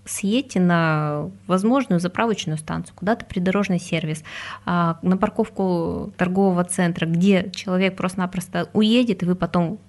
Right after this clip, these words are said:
отдохнете, успокоитесь и сможете продолжить движение сами, уже не волнова-, не волнуясь, что, а, тот человек, который вам до этого создавал какие-то помехи, пытался вас вытеснить, э, с дороги на обочину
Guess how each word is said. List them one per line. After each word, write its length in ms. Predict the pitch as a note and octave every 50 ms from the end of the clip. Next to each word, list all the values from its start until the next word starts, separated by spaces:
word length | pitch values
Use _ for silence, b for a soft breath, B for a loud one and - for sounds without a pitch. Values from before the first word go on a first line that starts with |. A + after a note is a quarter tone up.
| - - _ _ _
отдохнете, 600 | - F3 F#3+ F#3 F#3+ A#3 B3+ D4+ D4+ - B3 A#3 B B B B B B -
успокоитесь 680 | F#3 - - G3 - - B3 B3 A#3+ B3 - F3 - F#3
и 20 |
сможете 380 | - - F#3+ G3 F#3+ F#3 - -
продолжить 460 | - D#3+ D#3 E3+ F3 F3 E3+ D#3+ D#3+
движение 440 | D#3+ D#3+ E3 E3+ F3 F3 E3+ E3 D#3+
сами, 440 | - - - F#3 G3 G#3 G#3 G3
уже 240 | F3+ E3 D#3+ E3+ E3
не 180 | E3 E3+ F3 E3+
волнова-, 560 | E3 E3 D#3+ E3 E3+ E3+ F#3 G3+ A3 A#3 A3+
не 440 | B3 G3+ G3 F#3 F#3+ F#3+ G3 G3 G3
волнуясь, 420 | F#3+ F#3+ G3 G3+ G#3 G#3 F#3 F3
что, 340 | - - - F#3 F3 D#3+ F3+ B B B B B B B B - -
а, 460 | - F3+ F3 F3 F3 F3 F3 E3+ E3
тот 280 | E3+ - - G#3 G3 G3
человек, 360 | - F#3+ F3+ F3 E3+ E3+ -
который 260 | F3 E3+ E3+ E3+ E3
вам 200 | E3 E3+ E3+ E3
до 60 | E3+
этого 240 | E3+ E3 E3+ D3+ D#3
создавал 460 | D#3 - E3 E3+ - E3 E3 E3 D#3+
какие-то 280 | D#3+ - - D#3+ - E3
помехи, 440 | - F#3+ G#3 A#3 C4 C#4+ C#4+ - G#3
пытался 480 | - - F#3 - F3+ F3 F3 - - E3+
вас 220 | E3+ F3 - -
вытеснить, 680 | F3+ E3+ E3 F3+ G3+ G3 F#3+ F3+ - - D#3+ D#3 D#3 -
э, 360 | E3 D#3+ D#3+ D#3 D#3+ D#3+ D#3+
с 60 | D#3+
дороги 460 | E3+ F3+ G3+ A3+ B3 C#4+ C#4 B3 B3
на 160 | A#3 A3 G#3+ G#3+
обочину 520 | G#3 G3 G#3+ G#3+ G#3+ - - G3 F3 F3+